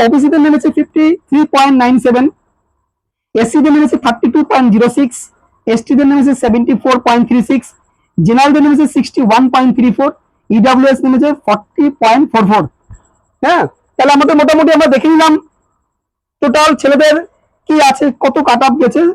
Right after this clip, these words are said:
ওবিসি, এসসি, এসটি, জেনারেল, ইডাব্লিউএস, এটা কিন্তু আমরা মোটামুটি বুঝতে পারলাম। এবার চলে আসি আমরা ফিমেল।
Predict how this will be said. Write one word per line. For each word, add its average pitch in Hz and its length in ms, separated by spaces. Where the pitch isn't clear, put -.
ওবিসি, 254 460
এসসি, 233 360
এসটি, 240 280
জেনারেল, 220 280
ইডাব্লিউএস, 151 440
এটা 262 140
কিন্তু 277 180
আমরা 294 120
মোটামুটি 247 340
বুঝতে 196 240
পারলাম। 143 300
এবার 254 180
চলে 320 200
আসি 330 140
আমরা 277 240
ফিমেল। 233 320